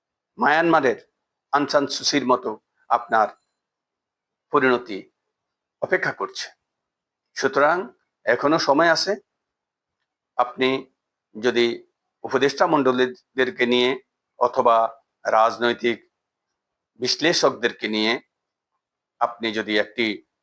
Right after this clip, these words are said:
সঠিক এবং সুন্দর পরিকল্পনা করতে পারেন এবং একটি সুন্দর পরিকল্পনা এই জাতিকে উপহার দিতে পারেন, তবেই হবে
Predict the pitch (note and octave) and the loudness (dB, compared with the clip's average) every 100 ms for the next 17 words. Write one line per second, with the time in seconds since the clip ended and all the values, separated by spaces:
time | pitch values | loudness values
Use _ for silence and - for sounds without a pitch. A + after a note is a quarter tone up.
0 | _ - - D#3 G3 - - - - _ | _ -4 -2 0 0 -2 -8 -20 -20 _
1 | - A#2+ A2+ A#2 - D#3 C3+ G3 - C#3+ | -2 0 0 0 -2 0 2 2 0 -2
2 | C3 B2 - A2 G2+ - _ _ _ _ | 0 0 -2 -4 -4 -6 _ _ _ _
3 | _ _ _ _ _ - A3 A3 F#3+ E3+ | _ _ _ _ _ -2 -2 0 0 0
4 | E3+ F3+ - _ _ _ _ _ _ _ | 0 -6 -12 _ _ _ _ _ _ _
5 | - B2+ C3 B2+ - C#3+ D#3 - C#3 C3+ | 0 4 4 2 -4 -6 -6 -2 0 2
6 | F#3+ F#3+ C#3+ C3+ B2+ A#2 A2 - _ - | 2 0 -4 -2 -2 0 -2 -2 _ -8
7 | A#2+ A2+ - B2 B2+ D3 C#3+ F3+ C#3+ C3+ | 0 0 -2 -6 -2 0 0 0 -2 -4
8 | - G#2 F2+ _ _ _ _ _ _ D3 | -2 -2 -4 _ _ _ _ _ _ 0
9 | D#3+ D#3 F#2 - _ _ _ _ _ _ | 2 0 -4 -18 _ _ _ _ _ _
10 | _ _ _ - C#3+ B2 G#2 - | _ _ _ -2 0 2 0 -6